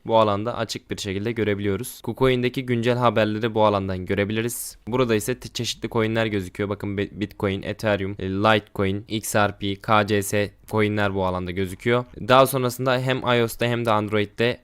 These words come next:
KuCoin'in uygulamalarının bulunduğundan bahsediyor. Yedi yirmi dört aktif müşte-, müşteri hizmetleri, KuCoin topluluk, KuCoin haber gibi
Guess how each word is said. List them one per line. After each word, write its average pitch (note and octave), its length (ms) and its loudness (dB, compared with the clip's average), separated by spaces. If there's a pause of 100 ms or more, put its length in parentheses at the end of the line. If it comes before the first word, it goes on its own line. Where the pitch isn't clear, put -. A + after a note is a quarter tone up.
(380)
KuCoin'in A2+ 600 -2
uygulamalarının G2+ 760 -2
bulunduğundan G2 540 -2
bahsediyor. G#2 540 -2 (340)
Yedi A#2 200 0
yirmi B2 280 2
dört A#2+ 180 0
aktif - 420 -4
müşte-, G#2 420 -6
müşteri A2 360 0
hizmetleri, G2+ 500 -4
KuCoin A2 400 -2
topluluk, F#2+ 600 -6 (240)
KuCoin A2+ 420 -2
haber G#2 460 0 (640)
gibi G#2+ 300 -2